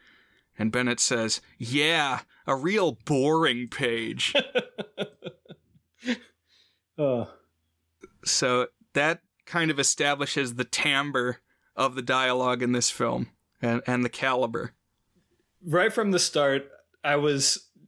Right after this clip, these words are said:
Speaker 2: just wild about the character Bennett, the one that who gives the line, "Yeah, a real boring page." He looks like Kip from Napoleon Dynamite.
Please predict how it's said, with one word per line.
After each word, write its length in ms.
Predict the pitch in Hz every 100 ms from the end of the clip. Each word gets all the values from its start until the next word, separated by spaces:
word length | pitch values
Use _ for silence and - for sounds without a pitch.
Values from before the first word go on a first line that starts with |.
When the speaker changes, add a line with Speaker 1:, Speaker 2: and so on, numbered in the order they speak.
| _ -
Speaker 2:
just 300 | 147 139 -
wild 460 | 131 131 139 131
about 480 | 131 120 120 123 - _ _ _ _ _ _ -
the 200 | 135 147
character 500 | - 160 156 - 139
Bennett, 420 | 123 123 113 104
the 80 | 123
one 360 | 120 127 131 127
that 160 | 123
who 140 | 143 135
gives 260 | 139 127
the 100 | -
line, 540 | 127 120 120 123 127 - _ _ _ _ - _ -
"Yeah, 540 | 131 147 147 131 117 - _ _ _ -
a 60 |
real 220 | 135 156 156
boring 520 | 117 151 160 143 131
page." 600 | 127 113 113 117 - - _ - _ _ -
He 240 | - 180
looks 340 | 165 185 185
like 440 | 185 185 175 - _
Kip 380 | - - 170 - - -
from 540 | - 151 139 135 131
Napoleon 560 | 143 - 156 160 160 147
Dynamite. 720 | 131 117 147 156 160 185 -